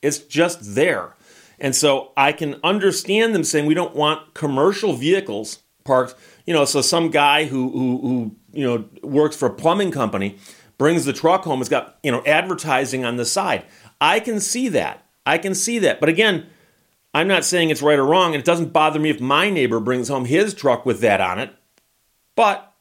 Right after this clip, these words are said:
I'm just simply saying I can see the distinction. That's all. The country club has strict rules for trucks, trailers, R Vs, and commercial vehicles.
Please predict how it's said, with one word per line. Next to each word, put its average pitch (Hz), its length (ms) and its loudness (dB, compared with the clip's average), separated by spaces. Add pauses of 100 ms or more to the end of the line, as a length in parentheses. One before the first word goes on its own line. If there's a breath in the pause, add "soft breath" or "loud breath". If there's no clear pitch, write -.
(160)
I'm 147 140 0
just 170 120 -4
simply 185 220 0
saying 170 180 -2
I 160 120 0
can 160 120 -4
see 160 140 -2
the 151 80 4
distinction. 139 500 -2
That's 127 180 -2
all. - 240 -8 (680 soft breath)
The 127 80 -2
country 190 420 -2
club 175 260 0
has 127 160 2
strict 160 340 0
rules 147 300 2
for 123 120 -6
trucks, 127 600 -2 (100)
trailers, 127 600 0 (100)
R 143 240 4
Vs, 131 300 0
and 120 140 -10
commercial 135 400 0
vehicles. 151 440 0